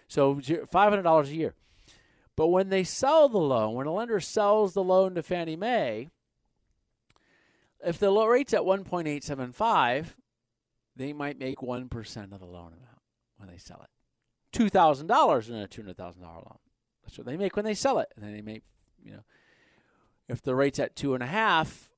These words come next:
they might make three percent. They might make six thousand dollars when they sell it. So a lender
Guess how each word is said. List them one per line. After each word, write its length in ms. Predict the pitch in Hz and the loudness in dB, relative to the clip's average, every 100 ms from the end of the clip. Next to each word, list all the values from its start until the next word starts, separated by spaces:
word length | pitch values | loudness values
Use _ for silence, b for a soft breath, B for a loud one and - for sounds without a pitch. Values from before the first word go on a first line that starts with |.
| _ _ _ _ - | _ _ _ _ -10
they 140 | 120 | -10
might 320 | 113 117 - | -6 -8 -8
make 220 | 113 113 113 _ _ - | -10 -12 -12 _ _ -16
three 280 | 123 139 151 | -8 -6 -6
percent. 680 | 120 101 - 90 - _ _ _ _ _ - | -6 -10 -12 -16 -18 _ _ _ _ _ -8
They 160 | 131 | -6
might 240 | 139 135 123 | -4 -6 -6
make 260 | 127 120 _ _ _ _ _ | -6 -6 _ _ _ _ _
six 380 | - 214 - - | -4 -4 -4 -4
thousand 460 | 135 117 107 101 95 | -2 -2 -2 -10 -14
dollars 340 | 85 - - | -14 -16 -20
when 120 | - - | -20 -20
they 80 | - | -20
sell 260 | - - _ | -20 -20 _
it. 80 | _ _ b b b b | _ _ b b b b
So 280 | - 214 240 | 0 6 6
a 60 | 269 | 6
lender 400 | 339 240 139 | 4 2 -2